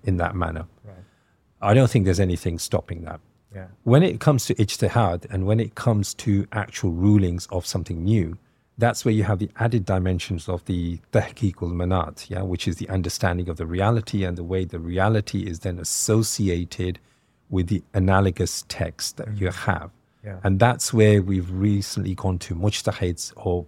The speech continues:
Speaker 1: in the past we've gone to mujtahids to get that understanding. So they have an appreciation of what you've asked them, and they've married it with qiyas and analogy of the text, and then they've come to a specific hukm, which can be right or wrong,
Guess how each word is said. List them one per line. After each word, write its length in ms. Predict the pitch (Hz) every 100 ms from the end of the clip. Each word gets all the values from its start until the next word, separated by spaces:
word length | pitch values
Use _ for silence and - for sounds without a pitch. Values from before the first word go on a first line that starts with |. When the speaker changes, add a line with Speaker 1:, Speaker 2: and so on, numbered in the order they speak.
| -
Speaker 1:
in 120 | 90
the 60 |
past 320 | 82 110 98 -
we've 140 | 92
gone 160 | 90 82
to 80 |
mujtahids 480 | 95 98 - 90 92
to 100 | - 85 85
get 280 | - 110 -
that 160 | 95
understanding. 800 | - 90 78 - 98 87 82 82
So 160 | 80 101
they 100 | 87
have 180 | - 95
an 100 | 90
appreciation 800 | - - 127 123 120 110 104 98
of 80 | 87
what 160 | 92
you've 180 | 92 82
asked 360 | - 127 131 -
them, 240 | 98 104 - _ _ _ _
and 100 | -
they've 140 | 95 90
married 640 | 92 101 104 113 104 101
it 200 | 95 92
with 280 | 95 90 - -
qiyas 560 | 90 92 101 101 -
and 100 | 87
analogy 560 | 85 85 92 95 82 90
of 100 | 82
the 80 | 85
text, 520 | - 127 113 - -
and 160 | 87 87
then 160 | 90
they've 220 | 90 87
come 280 | - 98 87
to 260 | 85 90 87
a 240 | 85 82 - _
specific 840 | - - 90 - 85 - 85 - _ _ _
hukm, 360 | - - 80 82 _
which 160 | 117 -
can 100 | 147
be 140 | 110
right 200 | 95 87
or 120 | 82
wrong, 240 | 80 80